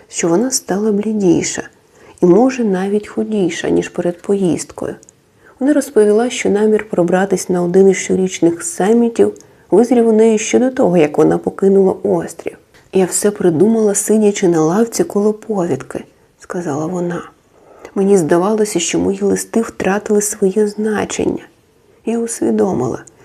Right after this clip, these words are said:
що вони, можливо, ніколи ні для кого, окрім мене, не мали жодного значення. Тож я знайшла інший спосіб». «Чому ти нічого не сказала?»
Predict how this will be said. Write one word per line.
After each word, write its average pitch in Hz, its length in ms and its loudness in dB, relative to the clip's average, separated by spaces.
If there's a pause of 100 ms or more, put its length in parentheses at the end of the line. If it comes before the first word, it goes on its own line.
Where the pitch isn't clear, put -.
що 208 180 4
вони, 262 160 8
можливо, 247 440 2
ніколи 247 500 0
ні 220 180 0
для 202 180 -2
кого, 220 440 0
окрім 196 360 2
мене, 220 260 6
не 208 100 4
мали 214 340 4
жодного 226 580 0
значення. 220 720 -2 (580)
Тож 269 180 -2
я 294 140 4
знайшла 190 500 0
інший 190 340 -4
спосіб». 185 640 -6 (920)
«Чому 185 280 -6
ти 247 100 -6
нічого 240 420 0
не 233 100 0
сказала?» 208 680 -4